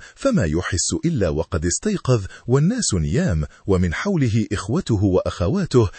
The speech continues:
يغطون فيسرفون في الغطيط، فيلقي اللحاف عن وجهه في خفية وتردد، لأنه كان يكره أن ينام مكشوف الوجه، وكان واثقا أنه إن كشف وجهه أثناء الليل أو أخرج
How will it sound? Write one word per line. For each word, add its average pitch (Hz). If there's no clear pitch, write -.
يغطون 147
فيسرفون 85
في -
الغطيط، 90
فيلقي 101
اللحاف 82
عن 85
وجهه 110
في 85
خفية 127
وتردد، 101
لأنه 143
كان 110
يكره 107
أن 95
ينام 95
مكشوف -
الوجه، 90
وكان 90
واثقا 120
أنه 95
إن 90
كشف -
وجهه 90
أثناء 90
الليل 117
أو 85
أخرج 101